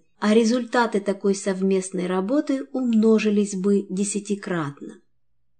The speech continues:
Служители отдают слишком много времени проповеди, истощая тем самым свои силы.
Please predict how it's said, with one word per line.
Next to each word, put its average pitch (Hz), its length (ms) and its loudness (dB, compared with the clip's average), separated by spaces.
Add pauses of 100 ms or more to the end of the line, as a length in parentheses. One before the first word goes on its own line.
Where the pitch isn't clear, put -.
(520)
Служители 302 960 6
отдают 220 680 4
слишком 269 680 2
много 240 480 4
времени 240 580 0
проповеди, 226 1000 0 (140)
истощая 240 840 0
тем 202 240 0
самым 202 400 0
свои 196 380 0
силы. 170 580 -2